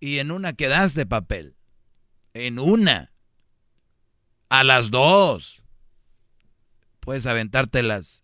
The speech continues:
como dijo la señora, esporádicamente. Unas cinco o seis veces, pero una vez por allá en enero, otra en junio, en diciembre, luego el otro año. O sea, tu booty call que tienes ahí, ¿no? Que la,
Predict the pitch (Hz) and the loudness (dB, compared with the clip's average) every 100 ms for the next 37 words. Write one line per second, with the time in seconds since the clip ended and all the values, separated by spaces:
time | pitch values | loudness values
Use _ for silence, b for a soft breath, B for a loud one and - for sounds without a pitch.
0 | _ 101 104 117 113 123 110 110 113 127 | _ -14 -8 -6 -4 -4 -6 -8 -8 -6
1 | 117 - - 107 127 127 101 113 123 131 | -6 -8 -8 -2 0 0 -4 -8 -6 -6
2 | 110 101 _ _ _ _ _ _ _ _ | -8 -16 _ _ _ _ _ _ _ _
3 | _ _ - 127 127 117 135 131 113 98 | _ _ -20 -8 -4 -2 -2 -4 -8 -4
4 | 123 120 107 139 117 110 110 - 107 101 | -2 -2 -2 -4 -4 -12 -14 -12 -10 -10
5 | 92 _ _ _ _ _ _ 120 120 120 | -14 _ _ _ _ _ _ -12 -4 -2
6 | 123 - 117 107 113 113 107 101 110 123 | -2 -4 -8 -6 -6 -6 -8 -10 -6 -6
7 | 127 123 139 _ _ _ _ _ _ _ | -6 -12 -18 _ _ _ _ _ _ _
8 | _ _ 110 104 117 117 107 - 110 131 | _ _ -16 -8 -4 -4 -6 -10 -8 -8
9 | 135 120 101 87 - 113 120 131 139 117 | -8 -10 -12 -12 -8 0 4 4 2 -4
10 | 110 120 113 113 104 110 110 120 120 127 | -4 -4 -4 -6 -8 -8 -6 -6 -8 -12
11 | 160 143 160 151 233 160 165 202 151 147 | -16 -8 -6 -4 -6 -6 -4 -4 -6 -8
12 | 160 127 127 135 147 123 110 - 123 175 | -6 2 4 4 2 -4 -14 -18 -16 -16
13 | - _ _ _ _ 123 117 113 | -20 _ _ _ _ -10 -6 -6